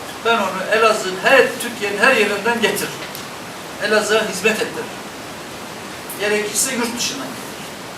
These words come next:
Artık Elazığ'ın hem beyin transferi yapması lazım, hem sermaye transferi yapması lazım. Bakın, Elazığ'da yanlış bir düşünce var. "Sen para ver, para akıl verme." diyor.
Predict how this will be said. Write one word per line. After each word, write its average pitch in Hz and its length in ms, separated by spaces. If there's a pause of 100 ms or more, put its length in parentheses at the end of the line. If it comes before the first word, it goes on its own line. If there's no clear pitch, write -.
(1700)
Artık - 280 (180)
Elazığ'ın 202 440 (140)
hem 214 240
beyin 247 340
transferi 240 540
yapması 233 420
lazım, 233 340 (960)
hem 226 200
sermaye 202 560
transferi 185 500
yapması - 320
lazım. - 260 (840)
Bakın, 220 220 (100)
Elazığ'da 220 420
yanlış 208 360
bir - 160
düşünce - 320
var. - 60 (1300)
"Sen 220 140 (140)
para 214 240
ver, 185 100 (120)
para 180 140
akıl 170 380
verme." 190 160
diyor. - 300